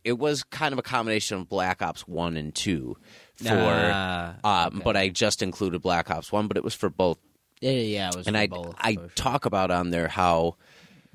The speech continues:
Speaker 1: we, like, for the new maps and stuff, we'd all be so, uh, always be so hyped. Like, that's what kept me in touch
Speaker 2: Mm-hmm.
Speaker 1: with my friends when I moved to Kenmore, was playing Call of Duty with them. I literally, I talk about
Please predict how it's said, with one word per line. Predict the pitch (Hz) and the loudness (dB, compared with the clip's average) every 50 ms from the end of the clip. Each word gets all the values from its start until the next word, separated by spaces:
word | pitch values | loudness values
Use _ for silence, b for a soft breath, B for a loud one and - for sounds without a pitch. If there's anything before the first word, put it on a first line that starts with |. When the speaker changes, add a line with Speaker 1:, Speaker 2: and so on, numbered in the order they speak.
| 120 107 - | -20 -12 -8
Speaker 1:
we, | - 110 110 117 117 110 | -4 0 2 4 4 4
like, | 107 110 104 104 - | 4 4 4 2 2
for | - - 120 | 2 2 2
the | 98 107 | 4 4
new | 101 101 110 110 | 4 2 2 2
maps | 104 98 87 87 90 95 - - 107 | 2 2 2 2 0 0 -2 -2 -2
and | 104 98 | -2 -2
stuff, | - - 107 98 92 - | 2 4 4 2 2 2
we'd | 104 85 | 0 0
all | 87 87 | 2 2
be | 80 90 | 2 0
so, | 85 - - 98 90 - - | 0 0 2 2 0 0 0
uh, | 107 107 95 - - | -2 -2 -2 -2 0
always | 101 101 98 98 98 92 | 2 2 4 2 0 -2
be | - 92 | -4 -6
so | 85 - - 107 92 87 | -4 -4 -2 -2 -2 -2
hyped. | - - 101 92 90 90 90 - - - | -2 0 0 2 2 2 0 -2 -4 -4
Like, | 92 90 85 82 80 - - B B B B B | -2 0 0 0 -2 -6 -10 B B B B B
that's | 104 113 - - 135 | 0 0 2 2 0
what | 127 - | -2 -2
kept | - - - - - - | -2 -2 -4 -4 -4 -4
me | 110 98 | -6 -4
in | 87 85 101 | -4 -4 -4
touch | 101 95 110 107 92 90 | -2 0 0 0 0 0
Speaker 2:
Mm-hmm. | 98 107 | -2 -4
Speaker 1:
with | 107 110 | -2 -2
my | 101 101 | -2 -4
friends | - - 104 98 98 92 92 85 | -2 0 0 0 0 0 -2 -2
when | 92 85 | -2 -2
I | 80 78 | -2 -2
moved | 80 80 78 - - | -4 -6 -6 -6 -8
to | 90 | -10
Kenmore, | - - - 98 92 92 95 92 90 90 87 | -8 -4 -2 -2 -2 0 -2 -2 -2 -2 -2
was | 82 82 - | -4 -4 -6
playing | - - 90 80 78 | -6 -4 -4 -4 -4
Call | 76 - 90 80 80 76 | -4 -2 -2 0 0 -2
of | 73 | -2
Duty | - 90 90 90 85 87 | -4 -4 -2 -2 -2 -2
with | 82 82 82 - - | -2 -2 -4 -4 -4
them. | 85 82 82 82 82 B B B B B B B | -4 -2 -4 -4 -8 B B B B B B B
I | 104 110 117 | 0 0 0
literally, | 113 117 117 117 113 113 113 113 113 107 107 101 98 95 - - | 0 0 0 0 0 2 2 2 2 2 2 0 0 -2 -2 0
I | 104 107 101 | 0 0 0
talk | - - 107 107 107 - | 0 0 0 0 0 0
about | - 78 92 90 87 85 82 82 | 0 0 0 2 2 0 -2 -4